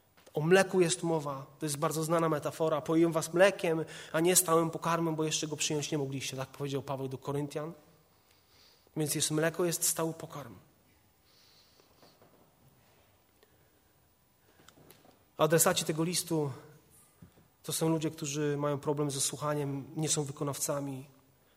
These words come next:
nie ma prawdziwego zrozumienia duchowych prawd. Poznanie, które nie idzie w parze z posłuszeństwem, ona, ono nie pozwala na wzrost duchowy.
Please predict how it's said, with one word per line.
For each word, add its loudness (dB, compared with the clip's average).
nie -2
ma 0
prawdziwego -6
zrozumienia -4
duchowych -6
prawd. -8
Poznanie, 2
które -4
nie 0
idzie -4
w -12
parze -2
z -2
posłuszeństwem, -6
ona, -6
ono -6
nie -8
pozwala -8
na -8
wzrost -14
duchowy. -18